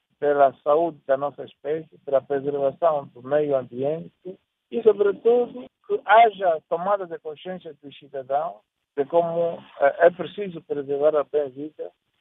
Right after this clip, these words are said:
no nosso planeta Terra. Não possamos só sobrar por causa da cupidez econômica de grupos econômicos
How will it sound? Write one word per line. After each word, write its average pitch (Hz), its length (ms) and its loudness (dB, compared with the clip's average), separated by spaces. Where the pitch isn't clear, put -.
no 120 80 -14
nosso 131 600 -2
planeta 135 500 2
Terra. 156 340 4
Não 170 180 2
possamos 165 580 -4
só 147 120 -2
sobrar 131 580 2
por 131 160 -8
causa 151 340 4
da 135 160 0
cupidez 139 480 -4
econômica 139 680 -4
de 127 300 -6
grupos 127 640 -8
econômicos 131 760 -4